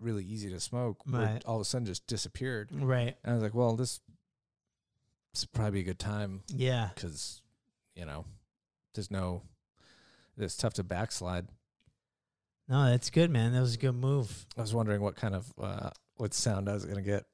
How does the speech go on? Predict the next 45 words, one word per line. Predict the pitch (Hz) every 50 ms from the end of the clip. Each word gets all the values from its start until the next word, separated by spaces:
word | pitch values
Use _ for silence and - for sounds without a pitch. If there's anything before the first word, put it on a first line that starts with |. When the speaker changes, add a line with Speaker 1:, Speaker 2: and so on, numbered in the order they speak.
| _ -
Speaker 2:
Oh, | 165 156 151 147 135 123 123
Speaker 1:
for | 131
Speaker 2:
no, | 139 139 139 131
Speaker 1:
<laughs> | 123 117 120 123
Speaker 2:
it | 131 151 147 143
just | 139 139 123 -
shifting | - - 147 123 113 180 - 123 117 113 110 107
through | - 120 123 120 117 113 120
Speaker 1:
Oh. | 117
Speaker 2:
the, | 117 120 113 110 110 110 107
uh, | 107 107 104 107
the | 110 123
soundboard | - - - 127 127 127 123 117 120 120 117 117 113
here. | 104 101 120 120 117 117 110 104
Speaker 1:
Yeah. | 113 104 95 92 98 - - _ _ _ _ _ _ _
Speaker 2:
Finding | 135 127 117 113 110 110 107
the | 110
right | 107 107 110 107 107 117 -
one. | 156 143 120 117 113 113 110 113 110 95 90 - - - - - - _ _ _ _ _ _ _ _ _ _ _ _ _ _ _ _ _ _ - _ _ _ -
Uh, | - 113 110 107 104 101 98 98
but | 98 - 110 107 131
no, | 127 120 117 110 104 104 95 - - - - - -
it's | - - - - - - - _ _ _ _ -
Speaker 1:
Yes, | 113 107 101 - -
now | 139 160
it's | 147 -
been | 127 120
a | 101
year, | 101 117 123 117 - - - -
but | - 120 120
I, | 123 127 131 123
um, | 117 107 98 95 92 95 95 107 - - - _ _ _ - - - _ _ _ _ _ _ _ _ _ _ _ - - _ _ _ _ _ _
I | -
have | 151 185
a | 160
cigar | - 117 117 135
every | 160 135 110
once | 101 95 - -
in | 85
a |
while. | 85 87 87 - - _ _ _ _ _
I | -
like | 143 135
Speaker 2:
Nice. | 147 131 117
Speaker 1:
cigars. | 107 110 101 - - - -